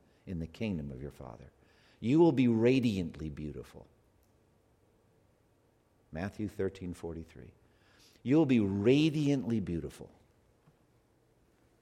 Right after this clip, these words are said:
In this world, even the most eminent of saints have significant flaws. David said, "My ha-, my, my sins are more numerous than the hairs of my head." The Bible's very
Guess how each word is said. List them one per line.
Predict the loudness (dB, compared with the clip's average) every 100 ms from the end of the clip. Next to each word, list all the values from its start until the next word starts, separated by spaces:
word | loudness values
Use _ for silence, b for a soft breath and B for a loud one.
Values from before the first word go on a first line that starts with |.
| _ _ b b 0
In | 2 4
this | 2 2
world, | 6 6 6
even | 4 4
the |
most | 4 2 0
eminent | 0 2 2
of | 0
saints | -2 -4 -4 -6
have | -2 -2 -2
significant | -6 -6 -6 -6 -8 -12
flaws. | -10 -8 -8 -8 -16 -18 -20 _ _ _ _ _ _ _ _ _ -8
David | 4 6 6 2
said, | 2 2
"My | 2 0
ha-, | -2 -4 0
my, | 2 2 0
my | -2 -2 -4
sins | -6 -2 -2 0
are |
more | 0 0
numerous | 2 2 0 -4
than | -8
the |
hairs | -8 -4 -2 -2
of | -4
my | -6
head." | -6 -10 -14 -20 _ _ b b b b
The | 4
Bible's | 8 8 6
very | 6 6